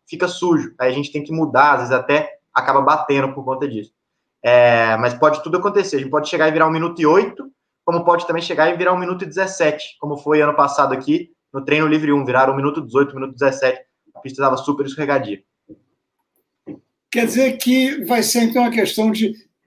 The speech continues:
Speaker 2: constante adaptação. Isso
Speaker 1: Absolutamente.
Speaker 2: pode ser, pode ser pra você, é, uma vantagem, considerando a experiência que você teve nos tempos de Fórmula dois, com aquela variação enorme de performance dos pneus,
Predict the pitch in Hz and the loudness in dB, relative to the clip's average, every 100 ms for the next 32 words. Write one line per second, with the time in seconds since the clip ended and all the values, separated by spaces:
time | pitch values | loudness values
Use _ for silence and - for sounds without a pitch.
0 | _ - 214 202 - 220 254 240 233 226 | _ -4 0 0 2 4 4 4 2 2
1 | 220 - 196 190 - 147 - - _ - | 0 0 0 0 -2 -4 -4 -12 _ 2
2 | 311 240 - 294 277 - - - 311 - | 2 2 2 2 2 0 -12 -8 -8 -8
3 | _ _ _ _ - 277 - 277 277 247 | _ _ _ _ -4 -4 -2 0 0 0
4 | 190 175 - 208 196 - - _ - 170 | 0 0 0 0 0 0 -10 _ -4 0
5 | 170 339 190 - 156 - 220 208 156 135 | 2 2 2 2 0 0 0 0 0 -2
6 | 160 - 165 170 156 - - 165 147 165 | -4 -2 -4 -2 -2 -4 0 2 4 2
7 | 170 - - _ _ - 147 165 - 160 | 0 -4 -12 _ _ -6 -2 0 0 -2
8 | - 170 170 170 - _ - 165 165 - | 2 2 4 0 -4 _ -6 2 2 4
9 | - 185 170 139 147 - 156 147 135 127 | 4 4 4 -2 -4 -4 -4 -4 -6 -4
10 | 165 220 180 - - _ - - - 165 | 0 0 0 -4 -18 _ -14 -10 -4 -4
11 | 147 156 160 139 - 185 180 156 147 165 | -2 0 0 -2 -4 -2 2 4 4 4
12 | 190 185 147 139 131 - 135 - 165 139 | 4 4 2 -2 -4 -8 -8 -6 -8 -6
13 | 143 - 123 - - 131 185 208 143 | -8 -8 -14 -14 -10 -2 2 2 -2